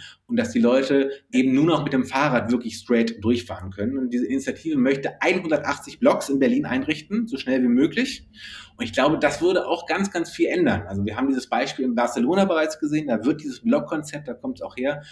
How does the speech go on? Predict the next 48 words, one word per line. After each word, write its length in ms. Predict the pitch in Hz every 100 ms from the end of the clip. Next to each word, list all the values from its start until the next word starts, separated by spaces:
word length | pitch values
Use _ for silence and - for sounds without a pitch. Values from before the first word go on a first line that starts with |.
| - -
bereits 300 | 113 120 127
massiv 400 | 117 175 185 -
angewandt 580 | 160 185 156 156 165
und 80 | 120
man 160 | 120 113
kann 280 | - 160 196
plötzlich 360 | 147 147 147
sehen, 340 | 135 147 160 - - -
wie 120 | 160 196
schon 220 | - 156
mal 160 | 139
die 140 | 131 135
einzelnen 500 | 135 151 147 127 120
Kieze, 360 | - 240 233 -
die 140 | 110
Wohngebiete 540 | 117 175 180 110 101 95
viel 340 | - 202 226
angenehmer 480 | 151 165 143 254 113
werden, 340 | 226 - - - - -
wenn 140 | 113
dort 180 | 117 117
nicht 320 | 160 180 -
mehr 300 | 143 143 143 - -
die 80 | 110
ständige, 800 | - 135 151 139 135 131 127
äh, 160 | 123 120
Verkehrswelle 720 | 123 113 143 151 117 113 107
durchrollt, 680 | 107 139 - 92 123 143 120
weil 140 | 113
Google 260 | 113 139 120
Maps 380 | 135 147 -
den 180 | - 127
Leuten 320 | 123 120 -
wieder 160 | 127 120
gesagt 400 | 113 110 117 -
hat, 220 | 120 - -
„Fahrt 200 | 120 120
doch 100 | -
da 180 | 107
lang, 220 | 120 123 120
da 100 | 113
könntet 360 | - 117 117
ihr 100 | 110
eventuell 380 | 98 107 113 120
ein 160 | 104 104
bisschen 160 | -
schneller 300 | 95 98 82
sein.“ 140 | -